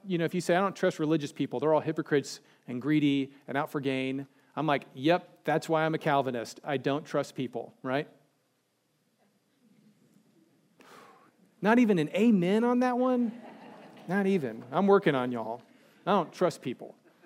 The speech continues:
Amen. There we go. But friends, if that's how you feel about religious, if you're skeptical of them,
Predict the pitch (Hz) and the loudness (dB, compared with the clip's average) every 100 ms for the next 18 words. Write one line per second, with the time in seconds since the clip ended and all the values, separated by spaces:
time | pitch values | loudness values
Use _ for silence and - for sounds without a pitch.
0 | _ _ _ _ _ _ _ _ _ _ | _ _ _ _ _ _ _ _ _ _
1 | _ _ _ _ _ _ _ - 196 220 | _ _ _ _ _ _ _ 2 6 6
2 | 160 110 190 208 139 120 - - - - | 4 4 4 6 4 0 -6 -18 -20 -20
3 | - - - - _ _ _ _ _ _ | -20 -20 -20 -20 _ _ _ _ _ _
4 | _ _ _ _ - - _ _ _ _ | _ _ _ _ -20 -20 _ _ _ _
5 | _ - 190 190 - _ 220 220 170 202 | _ 2 2 2 -6 _ 4 4 6 4
6 | 214 220 196 - 202 165 156 156 165 151 | 4 2 0 2 2 4 4 2 2 0
7 | 180 160 160 - 233 220 156 131 117 113 | -2 0 -2 4 2 4 0 0 -2 -4
8 | 120 - | -12 -20